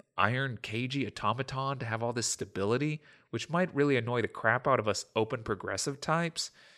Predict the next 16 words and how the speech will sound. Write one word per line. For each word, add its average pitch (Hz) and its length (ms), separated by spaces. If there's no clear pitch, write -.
Yeah, 160 200
but 131 180
for 151 100
a 147 60
large 196 300
swath 113 360
of 180 60
the 175 80
population, 185 800
from 104 180
recent 113 280
polls 107 260
roughly - 340
half 117 260
the - 80
population, - 680